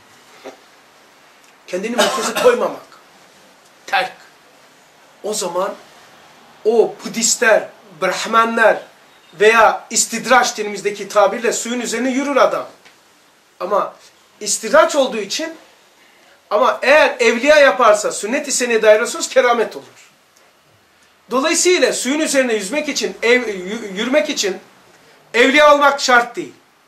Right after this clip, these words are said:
Terklerle mümkündür. Kanundur yani, realitedir. Su-, bu adet var, adetullah.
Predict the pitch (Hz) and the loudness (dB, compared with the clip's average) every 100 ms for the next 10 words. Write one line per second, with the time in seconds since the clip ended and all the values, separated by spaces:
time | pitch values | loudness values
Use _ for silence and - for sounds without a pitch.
0 | _ _ - 285 285 285 254 220 - 135 | _ _ 0 4 4 2 2 2 2 -2
1 | - _ - 190 220 220 240 185 - - | -16 _ -14 -10 -10 -10 -12 -12 -16 -20
2 | - - - - - 233 247 269 311 190 | -20 -20 -20 -10 2 4 4 4 0 -2
3 | 175 151 151 160 165 214 226 269 233 - | -8 -10 -10 -8 2 4 4 0 -6 -6
4 | - - - - - - - 202 180 226 | -8 -20 -20 -20 -20 -12 -12 -10 -8 0
5 | 214 220 240 240 170 151 - - 160 160 | 2 4 2 -6 -6 -6 -6 -10 -6 -4
6 | 180 180 180 185 - | -4 -6 0 0 0